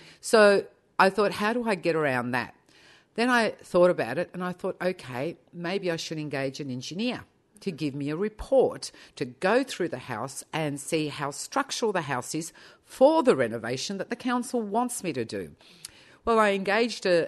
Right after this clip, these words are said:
a, an engineer who had, um, and, and I, I think at that time, back in two fourteen, I paid something like six hundred dollars. So it wasn't even, you know, some big bucks, uh, nor was the heritage architect, to, to be honest. I think it probably cost me around three or four thousand dollars in total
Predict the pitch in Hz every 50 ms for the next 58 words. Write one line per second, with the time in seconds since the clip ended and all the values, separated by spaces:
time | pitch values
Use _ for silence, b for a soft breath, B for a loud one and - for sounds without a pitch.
0 | - 156 156 117 123 160 151 139 139 - 135 131 123 120 120 147 - - - -
1 | 175 170 156 156 151 151 151 151 - - - 143 127 160 147 135 135 - - 151
2 | 135 131 131 104 - - _ - - - - 190 214 214 - - 214 196 - 180
3 | 185 180 - 175 175 - 254 247 - - - 196 196 - - - - 214 214 202
4 | 196 185 196 B B B B B B B - 185 185 - 196 180 - - 202 190
5 | 196 - - 185 185 180 175 170 156 151 - - 175 170 - - 190 170 - 202
6 | 180 160 151 147 - - - - - 185 - - - 151 147 131 139 131 127 139
7 | 127 135 120 110 113 - - - 139 135 - 165 165 160 180 185 156 180 165 143
8 | 139 139 135 143 135 131 127 117 - - - - 139 127 135 135 - - 139 127
9 | 120 - _ - 147 131 127 117 143 123 98 - - - - - - - B B
10 | B B B B B B B 147 170 170 180 202 214 190 170 151 - 151 143 139
11 | 160 160 143 135 139 - 120 - 131 123 135 135 - - - - 127 - - -
12 | - 139 98 - - 131 131 135 131 139 147 135 - 113 135 - 233 240 - 208
13 | - - - 202 208 202 196 - - - - 185 180 - - 175 165 156 160 151
14 | 147 147 - - - 208 208 185 185 - 180 170 156 - - 147 147 143 139 -
15 | 139 123 143 135 139 135 127 - 120 123 - - - - 143 143 147 175 196 -
16 | 139 104 127 170 185 233